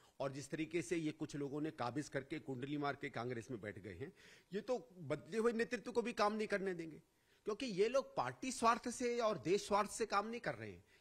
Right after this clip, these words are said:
ये लोग निजी स्वार्थ से काम कर रहे हैं। इसलिए मेरा ये है कि व्यापक रूप में चर्चा हो और उसमें उन लोगों से चर्चा हो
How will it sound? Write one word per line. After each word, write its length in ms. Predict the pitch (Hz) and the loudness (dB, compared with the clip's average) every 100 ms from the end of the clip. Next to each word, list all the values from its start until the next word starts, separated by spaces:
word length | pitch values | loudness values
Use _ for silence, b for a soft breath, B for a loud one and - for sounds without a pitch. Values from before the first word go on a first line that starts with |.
| - | -8
ये 60 | 196 | 0
लोग 140 | 202 | 4
निजी 240 | 185 226 | 6 6
स्वार्थ 260 | 196 202 - | 6 4 4
से 140 | - | -2
काम 200 | 147 107 | -8 -8
कर 120 | 98 92 | -10 -14
रहे 160 | 82 | -16
हैं। 80 | - b b b | -20 b b b
इसलिए 280 | 151 - 254 | -8 -6 -2
मेरा 200 | 240 196 | 2 2
ये 220 | 180 165 | 2 0
है 80 | 196 | -2
कि 300 | - 240 - - | -6 -8 -10 -12
व्यापक 500 | 104 135 123 - 190 | -10 -4 -4 -2 -2
रूप 200 | 151 160 - | 0 -4 -4
में 80 | 160 | -6
चर्चा 340 | 123 95 - | -6 -4 -2
हो 300 | 123 143 277 - b b b b 156 | -2 -4 -10 -16 b b b b 0
और 120 | 185 | 2
उसमें 380 | - 165 214 233 | 0 -6 -2 -2
उन 300 | 180 170 226 | 4 6 8
लोगों 260 | 254 269 | 8 8
से 160 | - 240 | 6 4
चर्चा 340 | 226 185 208 | 4 2 2
हो 280 | 170 120 98 | 2 0 -8